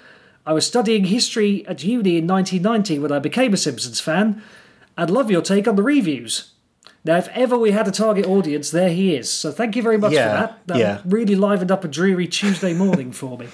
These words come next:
Speaker 1: <laughs>
Speaker 2: What are the chances of that? A Simpsons fan who studied history in nineteen ninety? That's brilliant.
Speaker 1: Ticks all the boxes.
Speaker 2: I know we've mentioned him before, but I need to mention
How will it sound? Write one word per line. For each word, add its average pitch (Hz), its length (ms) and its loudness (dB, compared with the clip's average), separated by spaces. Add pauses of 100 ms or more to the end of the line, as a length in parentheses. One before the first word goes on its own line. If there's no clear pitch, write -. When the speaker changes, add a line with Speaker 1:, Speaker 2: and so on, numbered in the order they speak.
Speaker 1:
<laughs> - 140 -20
Speaker 2:
What 226 140 2
are 190 80 0
the 175 60 0
chances 143 440 0
of 110 160 0
that? 101 280 2
A 117 380 2
Simpsons 151 540 2
fan 120 180 4
who 117 80 -4
studied 123 320 0
history 127 460 0
in 113 80 -2
nineteen 110 360 -2
ninety? 104 400 -4
That's - 380 -4 (220)
brilliant. - 480 -4 (840)
Speaker 1:
Ticks 160 220 2
all 170 120 6
the 170 60 4
boxes. - 680 -2 (300)
Speaker 2:
I 123 100 0
know 156 140 2
we've 135 160 0
mentioned 135 340 -2
him 127 140 2
before, 143 420 0
but 147 160 -2
I 123 60 0
need 123 200 2
to - 120 -4
mention 120 540 2